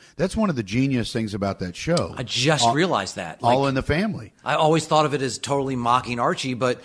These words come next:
Speaker 1: Because you're on that side.
Speaker 2: but everybody else saw it. The, the other people on the other side literally saw it as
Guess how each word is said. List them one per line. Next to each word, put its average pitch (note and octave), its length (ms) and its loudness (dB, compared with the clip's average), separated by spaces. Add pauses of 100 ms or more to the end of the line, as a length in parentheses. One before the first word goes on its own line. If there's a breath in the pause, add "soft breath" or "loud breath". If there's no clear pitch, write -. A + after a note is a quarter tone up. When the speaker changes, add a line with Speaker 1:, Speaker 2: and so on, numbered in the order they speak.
(100)
Speaker 1:
Because A#2+ 280 0
you're C3+ 160 4
on B2 100 4
that G#2+ 160 2
side. F#3 360 -2
Speaker 2:
but C#3+ 100 2
everybody C#3+ 460 2
else E3 240 2
saw C#3 380 2
it. C3 100 -4 (100)
The, C#3 140 2
the C3 140 0
other E3 120 0
people B2+ 320 -2
on A#2+ 140 -2
the B2+ 80 -2
other D#3+ 140 -2
side A#2+ 260 -2
literally B2+ 460 -2
saw A#2 340 0
it A2+ 80 -8
as A2+ 200 -6